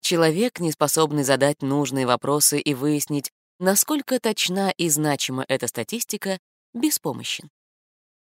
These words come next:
Давно пора пересмотреть представление о статистике как о специальной дисциплине,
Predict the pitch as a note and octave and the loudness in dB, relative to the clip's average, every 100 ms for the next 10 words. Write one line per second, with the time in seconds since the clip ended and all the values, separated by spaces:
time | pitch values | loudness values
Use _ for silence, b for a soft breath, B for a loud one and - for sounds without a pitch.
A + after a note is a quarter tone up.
0 | - F3+ E3+ E3+ G#3 F3+ D#3+ E3 D3 - | -4 2 4 4 2 4 2 0 0 0
1 | C#3 C#3 E3 D#3+ C#3+ - - D3 D#3 E3 | 0 0 -2 -2 -4 -4 0 0 2 0
2 | D#3 D3 D3 - C3+ E3 F3+ F#3+ - G#3 | 2 0 -2 -2 -2 -2 -4 -4 -2 -4
3 | _ _ _ - B3+ - G3+ - G3 - | _ _ _ -2 -2 0 0 0 0 4
4 | F3 D#3+ D3+ C#3 B2+ C3+ - - C3 F3+ | 4 4 0 0 -2 -4 -4 -2 -2 0
5 | G#3 | -2